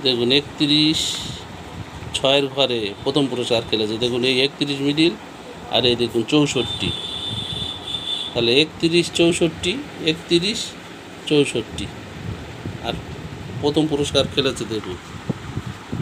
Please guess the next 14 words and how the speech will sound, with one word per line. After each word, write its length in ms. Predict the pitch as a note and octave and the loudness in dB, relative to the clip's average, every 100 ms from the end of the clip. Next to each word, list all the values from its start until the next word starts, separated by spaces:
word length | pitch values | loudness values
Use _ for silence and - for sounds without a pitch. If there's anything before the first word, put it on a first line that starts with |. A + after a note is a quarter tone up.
| - - - - - - - - - C3+ | -6 -8 -10 -10 -14 -14 -14 -14 -10 -4
দেখুন 300 | A#2+ G#2 G2 F#2 - - - - - - - - - - - | -2 -4 -10 -12 -16 -16 -16 -14 -10 -10 -8 -8 -10 -10 -2
একত্রিশ 560 | C3+ D3 - D#3 F#3 G3 - - - - - - B2+ | 0 2 0 0 0 -2 -6 -4 -6 -6 -14 -8 -2
ঊনসত্তর, 580 | B2+ A#2 A2 - - - - - - - - | -2 0 -4 -4 -8 -10 -12 -12 -14 -14 2
চৌষট্টি 480 | D#3 D#3+ D#3+ D#3 D#3+ | 4 4 2 0 2
দিয়েছি, 400 | D3 E3+ F3+ D3 | 2 2 2 2
ঊনসত্তরে 540 | C3 B2+ A#2+ A2+ G#2 | 2 0 -2 0 0
খেলেছে, 360 | G#2+ G#2 G#2 G#2+ | 0 0 0 2
তার 160 | B2 | 2
মানে 240 | A#2+ B2 A2 | 2 0 0
ছয়ের, 300 | - A#2+ B2+ - - - - - - - - | 4 4 4 0 -10 -8 -8 -8 -8 -6 -4
ছয়ের 280 | - C3 B2+ | 4 6 6
ঘরে 220 | B2 B2+ A#2 | 4 -2 -2
খেলেছে 300 | A#2 A2+ C#3+ | -2 0 0
এক 180 | B2+ | 2